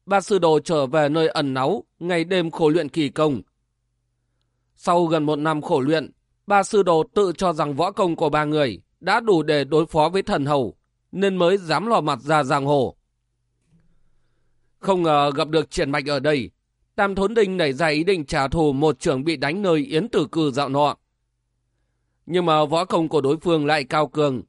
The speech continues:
vượt ra sức tưởng tượng của gã. Tam Thốn Đình tuy hình thù quái dị, nhưng tâm tính lại cao ngạo vô cùng. Thấy ba chiều vẫn không làm gì được đối phương, lòng đã tức giận. Chỉ nghe gã rít lên một tiếng dài,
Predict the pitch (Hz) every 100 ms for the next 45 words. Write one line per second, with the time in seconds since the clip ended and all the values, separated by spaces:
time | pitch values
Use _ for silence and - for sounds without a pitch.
0 | _ 135 180 170 170 - 165 _ 175 139
1 | 123 170 147 131 151 123 139 175 - _
2 | _ _ _ _ _ _ _ _ _ _
3 | _ _ _ _ _ 170 170 160 170 208
4 | 175 165 170 165 151 160 139 156 123 135
5 | 151 190 170 - _ _ - 190 196 185
6 | 185 175 165 226 180 127 156 151 147 127
7 | 151 - 156 117 - _ _ _ _ _
8 | _ 160 196 220 185 151 175 156 165 233
9 | 233 180 147 143 143 139 147 165 - 175
10 | 135 101 - _ _ 151 160 151 156 170
11 | 220 147 156 - - _ _ _ _ _
12 | _ _ _ _ _ _ _ 180 147 160
13 | 156 143 170 190 175 180 180 143 143 156
14 | 147 196 175 131